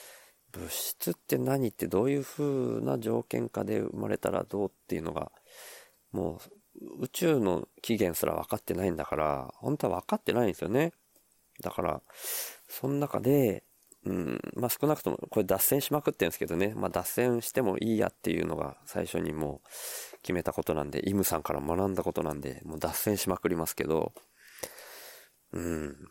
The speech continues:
少なくともその分かりやすい話で言うと、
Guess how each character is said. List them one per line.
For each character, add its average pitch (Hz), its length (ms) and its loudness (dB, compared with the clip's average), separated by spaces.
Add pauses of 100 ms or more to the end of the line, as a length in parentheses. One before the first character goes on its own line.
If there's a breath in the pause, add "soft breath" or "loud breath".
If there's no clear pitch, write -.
(300)
少 - 260 -2
な 208 80 4
く - 80 -6
と - 100 2
も 107 100 4
そ - 120 0
の 82 140 2
分 87 80 -2
か 98 120 0
り 101 60 4
や 104 80 4
す - 120 0
い 98 40 6
話 92 320 0
で 85 140 4
言 80 140 2
う 78 40 -6
と、 156 420 6